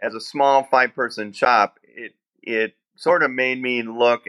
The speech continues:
at how we document things. So there were a lot of questions that it was like,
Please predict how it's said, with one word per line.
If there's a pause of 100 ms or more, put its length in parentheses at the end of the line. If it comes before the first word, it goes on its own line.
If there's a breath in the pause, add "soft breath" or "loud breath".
at
how
we
document
things. (260)
So
there
were
a
lot
of
questions
that
it
was
like,